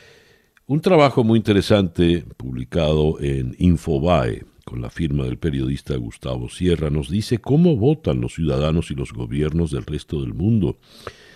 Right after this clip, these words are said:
en las elecciones de Estados Unidos. Y me llama la atención esta frase: "Los populistas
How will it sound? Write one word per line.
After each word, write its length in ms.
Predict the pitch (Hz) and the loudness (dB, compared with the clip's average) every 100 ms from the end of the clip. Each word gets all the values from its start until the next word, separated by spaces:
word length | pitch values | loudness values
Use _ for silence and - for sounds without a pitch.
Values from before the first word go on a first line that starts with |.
| _ - | _ -8
en 100 | 67 | -4
las 180 | 60 - | -4 -6
elecciones 480 | 57 58 69 71 67 | -10 -8 -6 -6 -6
de 60 | |
Estados 400 | - - 113 - | -10 -12 -12 -8
Unidos. 500 | 73 123 127 - - _ _ _ - - _ | -2 0 2 -2 -8 _ _ _ -20 -20 _
Y 80 | 98 | 4
me 120 | 98 | 6
llama 240 | 101 135 151 | 6 6 6
la 100 | 113 | 2
atención 380 | 87 82 95 | 2 -2 0
esta 220 | 101 - 101 | -2 -2 -4
frase: 360 | 98 113 - | -2 -2 -2
"Los 200 | 65 64 | -6 -6
populistas 880 | - 95 - 113 165 - - 139 - | 0 0 2 2 2 0 0 0 -2